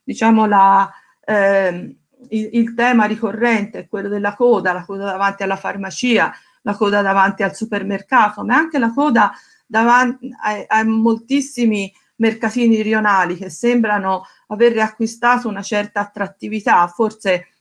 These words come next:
per la, per il, diciamo, la, la, la componente che noi ritroviamo, eh,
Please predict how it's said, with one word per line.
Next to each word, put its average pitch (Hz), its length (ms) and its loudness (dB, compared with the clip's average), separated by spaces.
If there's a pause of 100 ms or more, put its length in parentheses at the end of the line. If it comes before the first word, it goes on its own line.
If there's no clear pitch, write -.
(120)
per 214 180 0
la, 196 300 0 (100)
per 214 140 -4
il, 196 480 -4
diciamo, 208 400 -2
la, 190 240 2 (360)
la, 202 240 -2
la 220 180 0
componente 226 800 2
che 214 100 -4
noi 220 240 2
ritroviamo, 208 920 0 (160)
eh, 185 520 -2